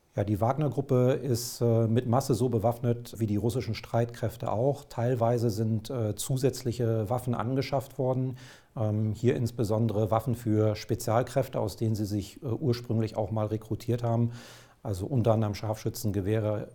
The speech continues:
aber eben, äh, auch andere Dinge. Äh, und natürlich jede Menge, äh, privat beschaffte militärische Ausrüstung. Das heißt, die Uniformen ähneln nur in Teilen denen der russischen Streitkräfte. Sie sind halt, äh, olivgrün.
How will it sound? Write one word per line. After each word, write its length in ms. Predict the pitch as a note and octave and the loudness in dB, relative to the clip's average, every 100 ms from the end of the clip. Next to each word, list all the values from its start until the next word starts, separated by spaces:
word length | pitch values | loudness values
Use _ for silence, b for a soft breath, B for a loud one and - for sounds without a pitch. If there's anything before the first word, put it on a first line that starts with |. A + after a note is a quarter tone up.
| - | -6
aber 260 | A#2+ A2 | -2 -2
eben, 500 | A2+ G2+ G2 G2 A2+ - | -2 -2 -2 -4 -6 -4
äh, 60 | |
auch 380 | G#2 G#2 G#2+ F#2 | -2 0 -2 -2
andere 320 | - A#2+ A2+ | 0 4 4
Dinge. 340 | A2+ A#2+ B2 A#2+ B B B - | 6 6 4 0 B B B -2
Äh, 140 | A#2 | 0
und 240 | C#3+ A#2+ | 2 2
natürlich 480 | A#2 A2+ A2+ A2+ A2 | 2 2 4 4 2
jede 160 | A2 A2 | 2 2
Menge, 500 | G#2+ A2 A2 G#2+ A2 | 2 2 2 0 -2
äh, 100 | A#2 | -4
privat 440 | G#2 - G2+ G2+ - | -2 -2 -2 -2 -4
beschaffte 360 | A#2+ A2 - | -4 -4 -2
militärische 640 | G2 F#2+ G2 G#2+ G#2 F#2+ G2+ | -2 -2 -2 -2 -2 -2 0
Ausrüstung. 680 | A2 A2 A2+ - A#2 G#2+ - B B B - | 0 -2 -4 -4 -2 -2 -4 B B B -8
Das 160 | G#2 | -4
heißt, 300 | G#2 G#2+ - | 0 0 -2
die 100 | G#2+ | -2
Uniformen 720 | A#2+ A2 G2+ G#2+ A2+ A2 A2 - | 2 2 2 2 2 2 0 -2
ähneln 440 | B2+ A#2 A2 G#2+ | 2 4 4 2
nur 160 | G#2+ A2+ | 2 0
in 160 | A2+ G2 | 0 0
Teilen 500 | A2+ B2 B2+ B2 A2+ | 4 6 6 4 2
denen 240 | A2 A2+ | 0 0
der 80 | G#2+ | 0
russischen 400 | G#2+ - A#2 A2 | -2 -4 -6 -8
Streitkräfte. 680 | - A2 G#2 - A2+ - G2 | -6 -4 -4 -2 -4 -2 -4
Sie 100 | F#2+ | -4
sind 400 | F#2+ G2+ G2+ - | -4 -6 -6 -4
halt, 400 | G#2 G2+ - - | -2 -2 -6 -6
äh, 120 | A2+ | -4
olivgrün. 640 | B2+ G#2+ A2+ - G2+ A#2 | -2 0 0 2 4 4